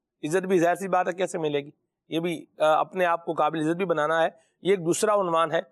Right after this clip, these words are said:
لیکن ہم ابھی ایک اور جہت سے لے کر کے چل رہے ہیں کہ بعض اوقات لوگ اس طرح کا، خالد بھائی، انداز اس وقت اپناتے ہیں، مہروز بھائی، کہ قابل عزت آدمی ہے، اس کو ذلیل کر دیں گے،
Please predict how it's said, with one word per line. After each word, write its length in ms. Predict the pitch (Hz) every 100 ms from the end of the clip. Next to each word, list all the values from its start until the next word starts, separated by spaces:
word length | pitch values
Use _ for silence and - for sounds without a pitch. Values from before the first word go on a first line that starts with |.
| _ _
لیکن 200 | - 170
ہم 140 | 165 196
ابھی 180 | 190 196
ایک 280 | 185 180 -
اور 340 | 165 170 220
جہت 300 | 165 170 190
سے 120 | 175
لے 120 | 156
کر 140 | 147 151
کے 120 | 147
چل 180 | 151 139
رہے 180 | 139 135
ہیں 100 | 147 _ _ _ _
کہ 240 | 180 190 196 - - _ _
بعض 360 | 139 139 196 277
اوقات 280 | 262 247 247
لوگ 380 | 226 185 214 190 151
اس 140 | 190
طرح 180 | 220 240
کا، 120 | 214
خالد 180 | 180 190
بھائی، 180 | 190 214
انداز 280 | 175 175 185
اس 140 | 180
وقت 140 | 226 185
اپناتے 380 | 156 143 - 147
ہیں، 140 | 147 -
مہروز 300 | 147 147 131
بھائی، 140 | 160 - _ _ _ _ _ _ _ _ _ _
کہ 100 | 156
قابل 320 | 143 180 190
عزت 240 | 202 208 202
آدمی 380 | 175 165 185 151
ہے، 120 | 151 - _ _ _ 165
اس 140 | -
کو 160 | 196 156
ذلیل 260 | 160 214
کر 180 | 180 170
دیں 240 | 156 190
گے، 140 | 165